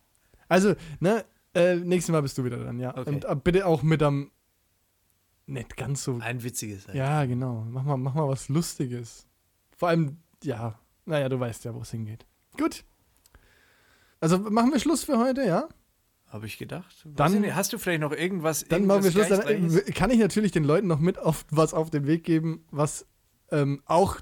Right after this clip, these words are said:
Speaker 1: zum Thema, ne, ich muss Schokolade mit Kacke-Geschmack essen, passt.
Speaker 2: Okay.
Speaker 1: Ne?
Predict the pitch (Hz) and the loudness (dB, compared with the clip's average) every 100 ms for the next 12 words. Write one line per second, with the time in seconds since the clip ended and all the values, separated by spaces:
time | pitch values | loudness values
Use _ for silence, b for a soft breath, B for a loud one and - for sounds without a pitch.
0 | - - 170 165 160 - - - _ _ | -6 2 4 4 0 -6 -20 -20 _ _
1 | _ _ - 160 170 165 156 147 _ 143 | _ _ -2 2 4 4 4 0 _ -4
2 | 156 165 160 151 151 - 139 139 139 143 | -2 -2 -2 0 0 0 -2 2 2 2
3 | 135 - 156 151 147 139 143 143 - 151 | -2 -2 -4 -4 -4 -6 -6 -6 -6 -4
4 | 143 160 160 - - - 196 - - 147 | -2 -4 -6 -10 -6 -2 -2 -4 -14 -18
5 | - 135 107 113 139 151 | -14 -12 -8 -8 -4 -6